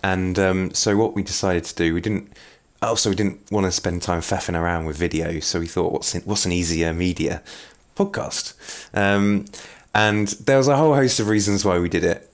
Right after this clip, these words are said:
Um, partly 'cause we thought it would be an interview format. We could, we could br-, we got loads of great connections up until this point. We could, we could do the first season at least with all people that we know. It's tr-, quite straight,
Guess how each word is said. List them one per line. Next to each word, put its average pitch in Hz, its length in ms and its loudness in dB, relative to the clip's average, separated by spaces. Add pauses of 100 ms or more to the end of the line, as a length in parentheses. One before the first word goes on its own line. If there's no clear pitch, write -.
(180)
Um, 92 300 0
partly 104 560 2 (300)
'cause - 300 -4 (460)
we 98 160 0
thought - 260 2
it - 40 0
would 82 100 0
be 85 80 2
an 87 60 2
interview 85 320 -4
format. 113 640 0
We 98 80 0
could, - 260 -4
we 98 100 0
could - 220 -6
br-, 110 200 2
we 101 120 0
got 110 180 2
loads 110 240 2
of 104 60 0
great 104 280 2
connections 92 580 -2
up - 160 -6
until 87 200 -2
this 85 120 -2
point. 85 200 -4
We 80 60 -8
could, 78 180 -2 (280)
we 87 40 -8
could - 120 -2
do 107 120 2
the 90 60 0
first 107 320 2
season 95 240 2
at - 80 0
least 98 320 2
with 87 120 0
all 90 100 0
people 90 320 -6
that - 40 -6
we 82 120 -2
know. 92 600 0 (320)
It's - 200 -4
tr-, - 100 -8
quite - 280 -2
straight, - 360 -2